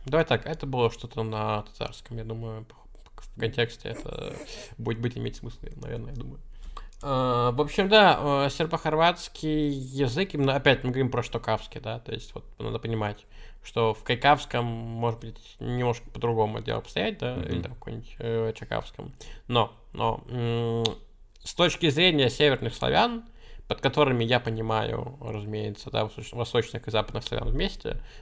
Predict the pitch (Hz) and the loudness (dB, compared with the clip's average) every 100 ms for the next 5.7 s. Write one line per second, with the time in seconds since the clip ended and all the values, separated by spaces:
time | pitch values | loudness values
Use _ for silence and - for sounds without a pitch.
0 | - 120 117 117 113 127 185 202 - 113 | -6 0 2 4 2 4 6 4 4 0
1 | 131 170 143 123 127 135 131 117 117 139 | 2 2 2 0 0 -2 0 -4 -2 4
2 | 139 139 - 120 120 110 - 131 131 - | 4 4 -2 0 0 -2 -2 -2 -2 -6
3 | - 110 117 123 113 120 120 123 113 - | -4 0 2 2 0 -2 -2 2 0 -2
4 | - - - - 113 110 113 117 123 113 | -8 -20 -10 -2 -2 0 2 4 4 0
5 | - 110 113 113 113 - 117 | -4 -4 0 0 -2 -6 -10